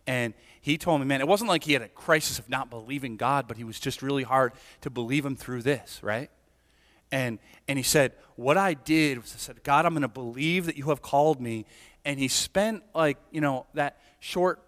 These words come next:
few weeks, month, couple of months where he was not sure where to go. And he just camped out in the Psalms. He'd read the Psalms before, but now he really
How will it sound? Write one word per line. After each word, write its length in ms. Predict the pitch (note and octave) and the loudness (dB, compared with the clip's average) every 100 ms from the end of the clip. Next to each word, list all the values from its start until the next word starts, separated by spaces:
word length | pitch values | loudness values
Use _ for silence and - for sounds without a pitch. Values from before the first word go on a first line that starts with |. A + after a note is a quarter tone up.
| D#3 | -20
few 280 | - - F3 | -20 -8 -6
weeks, 520 | D#3+ E3+ F3+ F3 D#3 | -2 -2 0 0 -2
month, 380 | C3+ D3+ D#3+ D3 | 0 4 4 2
couple 200 | - D3+ | -2 -4
of 80 | D3 | -6
months 320 | C#3+ C#3 C3 | -6 -6 -4
where 220 | C3 B2 - - - | -2 -2 -2 -12 -20
he 160 | - C#3+ | -8 -4
was 300 | C3 B2 - | -2 -2 -4
not 260 | C#3 C3+ - | -4 -6 -4
sure 220 | - C#3 | -6 -6
where 200 | A#2+ B2+ | 0 0
to 80 | A#2+ | 0
go. 300 | A2+ C#3+ A#2 - - - | 2 2 0 -6 -12 -4
And 120 | C#3+ | 0
he 80 | D#3 | 0
just 280 | D#3 - | 0 -4
camped 420 | - - F3+ G3 D#3+ | -8 -2 0 0 0
out 180 | C#3 C3 | 0 -2
in 80 | |
the 80 | B2 | -8
Psalms. 680 | - - A#2 G#2+ - - - _ _ _ _ - | -2 0 0 -4 -12 -18 -20 _ _ _ _ -4
He'd 160 | B3 G3 | 0 4
read 220 | G#3+ C#4 | 4 4
the 80 | E4 | 2
Psalms 360 | - B2 A#2 | 4 2 0
before, 480 | - A#2+ C3 A2 D3 - _ _ _ - - | -10 -10 -2 0 0 -6 _ _ _ -20 -2
but 120 | C#3+ - _ | -2 -2 _
now 220 | D3 F#3 | 0 2
he 120 | A3+ F3 | 0 -6
really 600 | A2 C#3+ E3 B2 A2 | -4 2 2 2 -6